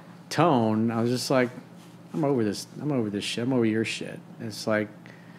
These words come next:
you know, b-, a lot of the people always used to say to me, which would piss him off, whether it was our accountant, our book, our C P A, who was his son-in-law, I was like,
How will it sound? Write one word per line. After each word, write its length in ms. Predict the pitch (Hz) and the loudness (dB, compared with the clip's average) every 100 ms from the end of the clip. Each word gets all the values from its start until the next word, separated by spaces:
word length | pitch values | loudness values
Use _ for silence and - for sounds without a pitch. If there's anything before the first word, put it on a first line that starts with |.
| - - - - | -20 -20 -20 -8
you 120 | 123 107 | -4 0
know, 160 | 110 | 0
b-, 220 | 110 113 | -2 -8
a 560 | 113 - - 131 135 139 | -10 -10 -10 -6 -4 -2
lot 340 | 135 135 165 165 | 0 4 6 6
of 60 | |
the 60 | 131 | 6
people 200 | 165 139 | 6 8
always 260 | 131 123 | 6 6
used 200 | 127 120 | 4 2
to 80 | 117 | 0
say 720 | - 139 147 131 120 117 117 - - - - - - | 2 4 6 6 6 6 4 0 -14 -20 -20 -20 -10
to 120 | - 117 | 0 4
me, 380 | 113 110 107 110 | 4 4 4 4
which 240 | 117 - | 2 2
would 160 | 117 - | -2 4
piss 260 | 151 151 | 4 4
him 140 | 120 110 | 2 4
off, 480 | 123 117 113 110 117 | 6 6 4 2 2
whether 120 | 113 | 2
it 80 | 110 | 2
was 160 | 107 | 2
our 340 | 110 107 107 113 | 4 4 2 0
accountant, 720 | 117 120 120 120 117 117 117 | 0 2 4 4 4 2 0
our 120 | 107 | -2
book, 260 | 107 120 - | 0 0 0
our 180 | 104 104 | 0 0
C 220 | - 127 | 0 0
P 200 | 123 120 | 0 2
A, 160 | 117 113 | 2 2
who 100 | 113 | 2
was 180 | 104 | 0
his 280 | 107 107 120 | -2 0 0
son-in-law, 600 | - 131 131 113 104 104 | 2 2 4 2 0 0
I 20 | 107 | -2
was 160 | 104 | -2
like, 200 | 107 107 | -2 -2